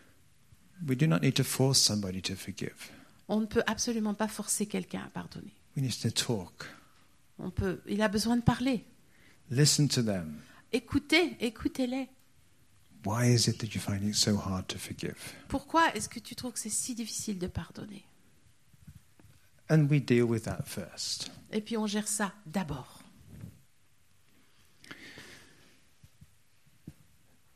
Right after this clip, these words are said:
Speaker 1: When we forgive,
Speaker 2: Quand on pardonne,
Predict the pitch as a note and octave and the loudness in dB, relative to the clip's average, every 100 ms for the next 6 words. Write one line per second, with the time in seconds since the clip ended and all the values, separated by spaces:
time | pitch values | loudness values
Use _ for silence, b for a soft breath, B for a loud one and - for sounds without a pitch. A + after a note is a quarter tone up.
0 | - _ _ - A2 A#2 C#3+ D3+ C3+ C3 | -20 _ _ 2 8 12 12 12 12 12
1 | F3 G#3 - B B B B B - B3+ | 10 8 -2 B B B B B -4 2
2 | D4 A#3+ G3 G#3 A#3 | 2 2 0 2 2